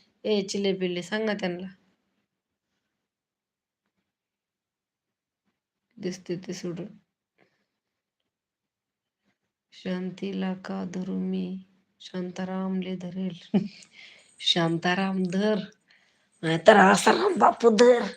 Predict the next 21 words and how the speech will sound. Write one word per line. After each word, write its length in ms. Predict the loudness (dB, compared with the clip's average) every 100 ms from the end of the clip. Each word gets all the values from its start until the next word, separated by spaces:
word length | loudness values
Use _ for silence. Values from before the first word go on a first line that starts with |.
| -16 _ -20 -20 -20 -20 -20 -20 _ _
तुम्ही 200 | -2 -2 0
काय, 220 | -2 -2
कोणाला 440 | 0 2 4 8 8
धरा 340 | 8 6 8
बाबा, 220 | 8 8
तुमचं 360 | 8 6 6 6
काय 220 | 8 8
मोठ्या 300 | 8 4 4
माणसांचं. 640 | 4 2 -2 -4 -4 -10 -14 -8 -6 0 4 4 2 -20 -20 -20 -20 -20 _ _ _ _ _ _ -20 _ _ _ _ _ _ _ _ _ -2
आम्ही 220 | 0 2
आपलं 320 | 0 -2 -4 -6 -18 _ _ _ _ _ _ _ _ _ _ _ _ _ _
को-, 220 | -10 -2
धराधरी 360 | 4 4 4 2
बंद 240 | 2 0 0
केली. 220 | -2 -2 -4 -10 -20 -20 -20 -20 _ -20 _ _ _ _ _ _ _ _ _ _ _ -20 -6
सध्या 340 | -6 -2 0
आम्ही 180 | 0 -2
धराधरी 440 | -4 -4 -2 -2
पूर्ण 320 | -4 -4 -4 -2
बंद 280 | -2 -4
केली. 420 | -6 -8 -10 -12